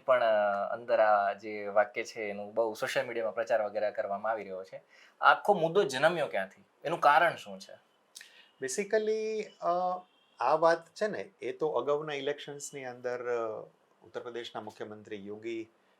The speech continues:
Speaker 2: આદિત્યનાથજી પણ લાવ્યા હતા ને બાકીના લોકોએ પણ એ કહ્યું હતું. અને એની પાછળનું જે મેઇન ફેક્ટર છે એ હિન્દુ વોટનું કોન્સોલિડેશન છે.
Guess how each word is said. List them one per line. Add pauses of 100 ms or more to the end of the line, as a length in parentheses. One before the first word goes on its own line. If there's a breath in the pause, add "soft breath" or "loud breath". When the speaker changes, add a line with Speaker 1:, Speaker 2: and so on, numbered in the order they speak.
Speaker 2:
આદિત્યનાથજી
પણ
લાવ્યા
હતા
ને
બાકીના
લોકોએ
પણ (100)
એ (540 soft breath)
કહ્યું
હતું.
અને
એની
પાછળનું
જે
મેઇન
ફેક્ટર
છે
એ
હિન્દુ
વોટનું
કોન્સોલિડેશન
છે.